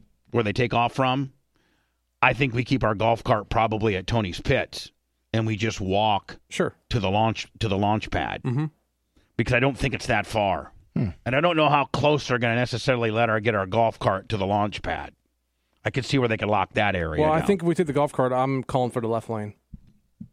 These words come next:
Speaker 1: You calling from the left lane?
Speaker 2: Yeah, yeah. That's the, that's where I want.
Speaker 1: Is that the fast lane?
Speaker 2: Mm-hmm.
Speaker 1: They rubber down?
Speaker 2: Mm-hmm. You see how fast this golf cart actually is. Do a, do a pass.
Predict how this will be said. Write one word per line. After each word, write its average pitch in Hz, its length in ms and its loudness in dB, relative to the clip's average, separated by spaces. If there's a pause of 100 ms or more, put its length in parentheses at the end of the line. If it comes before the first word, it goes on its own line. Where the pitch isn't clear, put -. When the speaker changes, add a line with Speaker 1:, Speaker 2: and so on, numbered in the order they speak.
(300)
Speaker 1:
You 104 120 -10
calling 120 180 0
from 107 80 -2
the 110 100 0
left 110 220 -2
lane? 107 300 -6
Speaker 2:
Yeah, 135 240 2
yeah. 107 240 -2
That's 110 180 -8
the, 117 100 -8 (120)
that's 110 200 -4
where 87 120 4
I - 20 6
want. - 500 6
Speaker 1:
Is 87 60 8
that 90 100 6
the - 100 4
fast 113 300 4
lane? 110 240 4 (160)
Speaker 2:
Mm-hmm. 87 200 6 (180)
Speaker 1:
They 110 80 -4
rubber 113 240 2
down? 107 460 -2
Speaker 2:
Mm-hmm. 131 160 -6 (1400)
You 120 60 -6
see 120 100 -2
how 113 60 0
fast 107 240 -2
this 110 100 -8
golf 113 200 -4
cart 113 180 -2
actually 117 280 -6
is. 131 240 -8 (680)
Do 139 100 -2 (100)
a, - 80 -20
do 135 100 -4
a - 40 -4
pass. - 340 -6